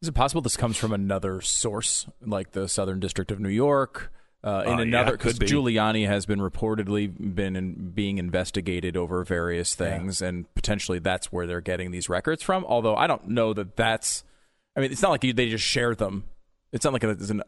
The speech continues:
Speaker 1: o-, overt legal process to be like, "Hey, we have an investigation too. Here's all of our stuff."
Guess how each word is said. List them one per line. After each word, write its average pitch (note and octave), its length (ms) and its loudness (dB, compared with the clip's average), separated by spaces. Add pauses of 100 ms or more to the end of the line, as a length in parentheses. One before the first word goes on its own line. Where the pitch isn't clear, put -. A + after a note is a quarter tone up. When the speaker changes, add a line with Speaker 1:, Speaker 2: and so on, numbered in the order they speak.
Speaker 1:
o-, C#3+ 400 0
overt A#2 320 0
legal A2 400 0
process A2 580 0
to G2+ 80 -2
be G#2 80 2
like, G#2 140 0
"Hey, E3+ 560 4 (160)
we D3 100 4
have F#3 140 4
an G3 60 0
investigation F#3 560 0
too. B3 180 0
Here's E3+ 260 2
all G3 160 6
of F#3 80 2
our A#3+ 160 4
stuff." - 480 2